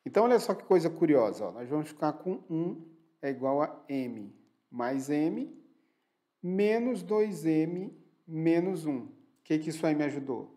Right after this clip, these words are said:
Me ajudou em nada. Esse exemplo aqui, pessoal, é só didático.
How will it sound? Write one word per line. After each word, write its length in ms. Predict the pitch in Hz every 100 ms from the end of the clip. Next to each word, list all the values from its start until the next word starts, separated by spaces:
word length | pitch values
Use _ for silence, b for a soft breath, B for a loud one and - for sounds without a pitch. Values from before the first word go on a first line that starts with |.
| -
Me 60 | 139
ajudou 260 | 135 127 127
em 80 |
nada. 340 | 170 147 104 - - _ _ _ _ _ _
Esse 300 | 147 151 147
exemplo 400 | 147 147 147 147
aqui, 220 | 131 196
pessoal, 400 | 190 156 - 107
é 40 | -
só 420 | - - 139 156
didático. 680 | 160 190 151 131 135 -